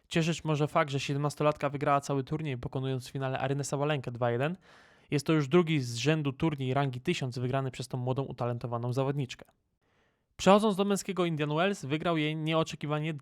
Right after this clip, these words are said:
Jack Draper, który wygrał w finale z Duńczykiem Holgerem Rune sześć dwa, sześć dwa. Młody Brytyjczyk w drodze po swój triumf pokonał między innymi Carlosa Alcaraza, Bena Sheltona czy Taylora Fritza.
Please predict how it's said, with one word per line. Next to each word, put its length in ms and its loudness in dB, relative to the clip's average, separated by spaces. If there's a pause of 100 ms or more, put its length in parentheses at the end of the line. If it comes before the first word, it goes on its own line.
(100)
Jack 140 2
Draper, 460 -2
który 280 0
wygrał 280 2
w 60 -10
finale 320 -2
z 40 -4
Duńczykiem 420 -4
Holgerem 440 2
Rune 300 0 (180)
sześć 280 -2
dwa, 200 2
sześć 280 -2
dwa. 260 -2 (440)
Młody 240 4
Brytyjczyk 480 -2
w 20 -8
drodze 300 2
po 80 -6
swój 200 -6
triumf 360 -4
pokonał 360 -4
między 220 -2
innymi 280 -2
Carlosa 420 0
Alcaraza, 580 2
Bena 240 0
Sheltona 400 -2
czy 140 -6
Taylora 420 0
Fritza. 420 -6